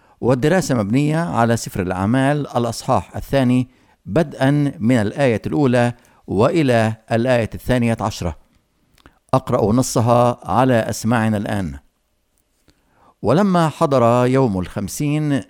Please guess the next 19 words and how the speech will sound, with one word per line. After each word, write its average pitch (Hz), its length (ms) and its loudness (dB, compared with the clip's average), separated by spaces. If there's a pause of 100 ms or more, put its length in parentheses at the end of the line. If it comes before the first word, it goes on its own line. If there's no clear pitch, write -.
(120)
كان 135 240 2
الجميع 113 560 0
معاً 131 500 0
بنفس 123 400 -2
واحدة، 107 680 -2 (840)
وصار 170 460 2
بغتة 151 500 0
من 127 320 0
السماء 127 680 -2
صوت 131 580 0 (680)
كما 185 220 2
من 170 160 0
هبوب 147 340 2
ريح 143 320 -2
عاصفة، 120 760 -2 (520)
وملأ 127 540 2
كل 123 280 0
البيت 127 580 0
حيث 139 400 -4